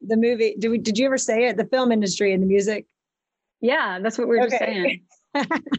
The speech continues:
Speaker 2: We got a lot
Speaker 1: So
Speaker 2: going
Speaker 1: you
Speaker 2: on.
Speaker 1: actually
Speaker 2: That's how
Speaker 1: said, like,
Speaker 2: that's
Speaker 1: Hollywood.
Speaker 2: good. Well, yeah, music and film, right? But, but,
Speaker 1: Oh, right.
Speaker 2: but,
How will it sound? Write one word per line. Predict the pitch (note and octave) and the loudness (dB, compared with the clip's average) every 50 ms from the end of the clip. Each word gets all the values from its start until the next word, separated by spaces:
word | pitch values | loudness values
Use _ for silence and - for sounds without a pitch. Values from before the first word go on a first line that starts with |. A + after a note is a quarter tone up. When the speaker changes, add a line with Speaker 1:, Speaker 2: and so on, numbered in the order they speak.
| - - - - - - | -6 -6 -14 -14 -8 -4
Speaker 2:
We | C4 F4+ | -2 0
got | F4 F4+ D4+ | 0 0 0
a | C4+ | 0
lot | C4 B3 A#3 | 0 0 -2
Speaker 1:
So | G#3 A3+ | -2 -2
Speaker 2:
going | F#4 F4+ F#4 F#4 F#4 | -2 -2 -2 0 0
Speaker 1:
you | |
Speaker 2:
on. | F4 F4 | 0 0
Speaker 1:
actually | F4 D4 B3+ - F4 | 0 -2 -2 -2 -2
Speaker 2:
That's | D4 C4+ C#4 | -2 -2 0
how | D4 | 0
Speaker 1:
said, | D4 D4+ D4+ D4 C#4 C4 | 2 2 2 0 -2 -4
like, | B3 B3 | -4 -2
Speaker 2:
that's | A3+ B3+ B3+ | 0 0 0
Speaker 1:
Hollywood. | C4 B3+ B3 A3+ A#3 | 2 2 2 0 0
Speaker 2:
good. | A3 G#3 F#3+ F#3 F#3+ F#3+ _ _ _ _ _ _ _ _ _ _ _ _ _ _ _ _ _ - - - _ | 0 -2 -2 -2 -6 -8 _ _ _ _ _ _ _ _ _ _ _ _ _ _ _ _ _ -20 -20 -14 _
Well, | - D#4 D#4 D#4 D#4 | -4 0 0 0 0
yeah, | E4 F4+ D4+ B3+ A3 | 0 -2 -2 -2 0
music | A3 A#3+ C#4+ D#4 D#4 F#4 F4 | 0 0 2 2 2 2 0
and | E4 C#4+ - | 0 0 0
film, | - A#3+ G#3 F#3+ F3+ E3+ F3 F#3+ - _ - | -2 -4 -4 -6 -10 -12 -16 -18 -20 _ -8
right? | B3 A#3+ A#3+ C4 C#4 C#4+ - A3+ | -4 -4 -2 0 0 0 0 0
But, | B3+ C4 C4 - _ - | -2 -2 -2 -4 _ -4
but, | A3+ A#3 C4+ - | -2 0 0 0
Speaker 1:
Oh, | - - - _ - | -2 -6 -8 _ -2
right. | E3+ D#3 - A3 | -2 0 2 2
Speaker 2:
but, | G#3+ - | 0 0